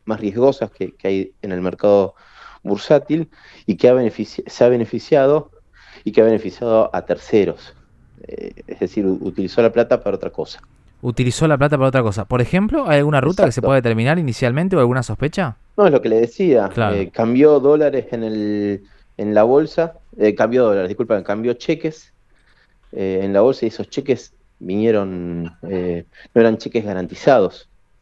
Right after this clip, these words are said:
Speaker 1: Entonces esos cheques rebotaron y los tuvo que pagar el cliente nuestro
Speaker 2: Hmm.
Speaker 1: por treinta y siete millones de pesos. Y da la casualidad que no eran de distintas personas, sino que eran todas de una.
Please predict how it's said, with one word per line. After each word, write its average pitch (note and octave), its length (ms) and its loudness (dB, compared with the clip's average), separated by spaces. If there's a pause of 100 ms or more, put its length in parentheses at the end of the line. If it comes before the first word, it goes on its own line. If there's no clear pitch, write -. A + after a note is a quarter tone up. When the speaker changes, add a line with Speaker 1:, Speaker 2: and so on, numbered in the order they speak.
(420)
Speaker 1:
Entonces A2 360 0
esos G#2 300 -2
cheques B2+ 320 -2
rebotaron B2+ 640 0
y G2+ 80 -4
los F2+ 180 -12
tuvo G#2+ 220 0
que - 100 -14
pagar G2+ 300 -2
el G2+ 80 -14
cliente F#2+ 340 -4
nuestro - 380 -2 (220)
Speaker 2:
Hmm. G2 260 -12 (200)
Speaker 1:
por D#2+ 120 -10
treinta F2 220 -4
y F#2 60 -10
siete G2+ 220 -6
millones F#2 260 -8
de F#2+ 80 -4
pesos. - 480 -2 (840)
Y G2 160 -6
da A2 160 6
la A2+ 100 2
casualidad G#2+ 540 0
que A2+ 100 -2
no A#2 140 -2
eran A2+ 240 -2
de F#2 100 -4
distintas F#2 400 -6
personas, - 420 -6
sino G2 220 -2
que A2 60 0
eran G2 160 -2
todas G2 180 0
de G#2 80 0
una. G#2 300 -2